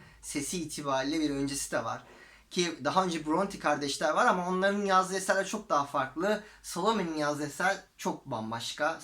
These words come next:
Eserler diyelim, çok bambaşka. O yüzden, e, Lou Andreas Salome'yi atlamamak lazım.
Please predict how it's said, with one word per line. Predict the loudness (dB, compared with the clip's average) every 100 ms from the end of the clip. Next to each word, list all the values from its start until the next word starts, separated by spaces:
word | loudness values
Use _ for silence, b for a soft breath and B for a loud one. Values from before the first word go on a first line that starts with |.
| -12
Eserler | -8 -4 -2 0 -2
diyelim, | -4 -6 -10 -14 B
çok | -8 -8 -4
bambaşka. | -4 -4 -4 -4 -2 -2 -4 B B B
O | -2
yüzden, | 0 4 4 2 -2
e, | -4 0
Lou | 4
Andreas | 4 4 2 0 0
Salome'yi | -2 -2 -2 -2
atlamamak | -4 -6 -2 0 0 -2
lazım. | 2 2 2 0 -2